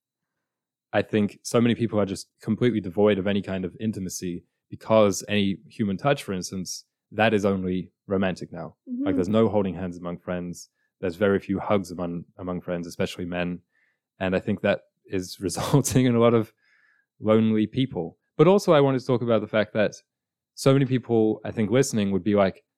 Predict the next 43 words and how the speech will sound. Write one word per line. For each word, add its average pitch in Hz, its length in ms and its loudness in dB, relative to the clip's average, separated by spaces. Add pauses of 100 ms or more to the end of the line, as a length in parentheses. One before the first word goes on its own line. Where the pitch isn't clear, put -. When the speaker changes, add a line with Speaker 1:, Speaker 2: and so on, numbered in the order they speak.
(120)
Speaker 1:
"But 113 100 2
I 117 80 6
don't 117 120 0
wanna 123 180 -2
hold 87 180 -2
hands 85 240 -8
with 87 120 -10
people." - 420 -14 (120)
Speaker 2:
Mm-hmm. 302 260 -10
Speaker 1:
And 107 200 0 (320)
I 113 120 0
agree, 120 340 0
I 104 140 0
don't 110 160 0
want 104 140 -2
to 95 80 -8
hold 98 180 0
hands 101 200 -4
with 101 100 -6
people 107 300 -2
either, 110 220 0
but 90 200 -4 (280)
we 107 140 0
think 139 320 -2
that 98 260 -2
because 107 500 0
we've 95 140 -6
grown 95 180 -2
up 92 160 -2
in 95 100 -6
this 95 200 -6
entirely 95 480 -2
touchless, - 880 -6
Speaker 2:
Mm. 311 200 -10 (180)
Speaker 1:
uh, 92 240 0
introvert 95 560 -2 (180)
producing 95 720 -6 (460)
landscape, 107 500 -2 (100)
you 101 140 -12
know, 90 140 -4
which 90 160 -8
is 90 100 -8
a, 90 200 0